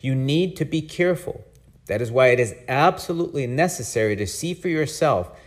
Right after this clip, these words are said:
if what they are saying is true or not, and verify things through God's word. That's why we include extensive portions of scripture in what we share,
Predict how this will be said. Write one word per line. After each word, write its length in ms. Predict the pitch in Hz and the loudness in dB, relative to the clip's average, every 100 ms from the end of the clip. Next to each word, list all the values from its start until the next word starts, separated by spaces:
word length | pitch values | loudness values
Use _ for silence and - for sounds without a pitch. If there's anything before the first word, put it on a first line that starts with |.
| - | -14
if 200 | - 95 | -10 -2
what 200 | 110 107 | 0 0
they 120 | 117 | 0
are 80 | 110 | -2
saying 460 | 98 143 147 143 123 | 0 0 2 0 -2
is 140 | 104 | -6
true 300 | - - 175 | -8 -2 0
or 100 | 120 | 2
not, 320 | 95 87 - - - | 0 -6 -8 -20 -16
and 260 | - 104 92 | -6 -4 2
verify 560 | 139 165 180 - 139 127 | 6 6 6 4 4 4
things 400 | - 123 120 - - - | 0 -4 -6 -12 -20 -6
through 280 | 151 165 123 | 0 2 2
God's 360 | 98 95 90 | -2 -2 -2
word. 380 | 104 101 87 - - _ _ - - | 0 0 -2 -8 -20 _ _ -16 -8
That's 240 | 85 - | -6 0
why 180 | 117 120 | 2 4
we 240 | 123 135 | 2 -2
include 480 | - 123 - 151 147 | -2 -8 -4 -2 0
extensive 640 | 123 - - 180 185 165 | -2 -2 -2 -2 -2 -10
portions 440 | - - 185 147 117 | -2 -2 -2 -6 -6
of 100 | 107 | -8
scripture 460 | - 196 196 - | -2 -2 0 -2
in 100 | 117 | -2
what 120 | 113 92 | -2 -2
we 140 | 123 | -2
share, 420 | 101 196 202 101 | 0 2 2 0